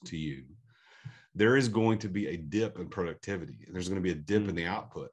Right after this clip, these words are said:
Speaker 1: because if I'm doing it, I'm doing it a hundred percent the way I want, and I'm getting a hundred percent of the results that I want when I do it. And that's why I'm, I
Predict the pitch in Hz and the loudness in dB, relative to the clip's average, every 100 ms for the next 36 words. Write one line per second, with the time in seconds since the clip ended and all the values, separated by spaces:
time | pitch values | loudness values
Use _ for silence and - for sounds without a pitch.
0 | - 92 104 90 90 - 117 185 160 90 | -10 -8 -2 -2 -2 -2 2 4 4 2
1 | 73 67 69 - 104 127 127 113 95 82 | -2 -6 -12 -10 -2 0 2 2 2 -2
2 | - - 123 113 92 92 - 101 87 87 | -6 -4 -2 -2 -4 -6 -4 -4 -4 -2
3 | 80 78 78 95 135 117 _ _ _ - | -2 -4 -2 -2 -2 -4 _ _ _ -4
4 | 95 87 98 92 87 98 101 80 87 90 | -2 2 2 2 0 0 -2 -2 -4 -4
5 | 85 82 80 76 117 117 - 78 76 71 | -2 -2 -2 2 2 2 -2 -4 -4 -6
6 | - 87 90 101 71 69 - _ _ _ | -8 -4 2 2 0 -8 -14 _ _ _
7 | _ _ 92 95 90 95 90 87 85 - | _ _ -2 0 0 2 4 4 -2 -4
8 | 92 95 95 - 85 85 | -4 -2 -2 -4 -6 -4